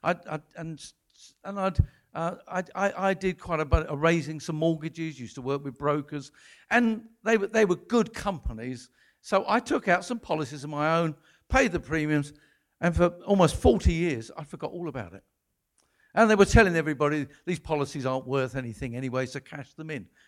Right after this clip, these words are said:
And I never did, 'cause I'm too lazy to do things like that. But come my sixty-fifth birthday,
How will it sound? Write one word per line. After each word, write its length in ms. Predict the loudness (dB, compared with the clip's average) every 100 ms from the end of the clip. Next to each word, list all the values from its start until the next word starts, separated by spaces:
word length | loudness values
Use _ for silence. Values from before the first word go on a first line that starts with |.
| -8
And 140 | -2
I 100 | -2
never 220 | -2 -6
did, 180 | -10 -12
'cause 140 | -10 -14
I'm 100 | -10
too 160 | -6
lazy 320 | -2 -2 -4
to 100 | -12
do 160 | -10 -12
things 300 | -12 -16 -18
like 160 | -20 _
that. 100 | _ _ _ _ _ _ _ _
But 280 | 0 0 -4
come 280 | 0 2 2
my 180 | 0 -2
sixty-fifth 960 | -6 -10 -12 -12 -14 -14 -16 -18 -20 _
birthday, 540 | -10 -8 -12 -18 -18